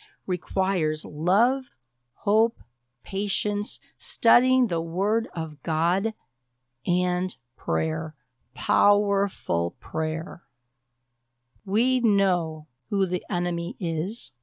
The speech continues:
We know how he uses lies and deception as a strategy for his battle plan.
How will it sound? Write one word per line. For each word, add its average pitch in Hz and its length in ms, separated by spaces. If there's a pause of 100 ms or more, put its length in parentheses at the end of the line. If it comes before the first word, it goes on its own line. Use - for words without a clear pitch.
(680)
We 277 180
know 247 200
how 233 680
he 240 220
uses 202 400
lies 180 440
and 214 140
deception 185 640
as 175 180
a 175 80
strategy 202 760
for 165 240
his 160 140
battle 185 420
plan. 160 540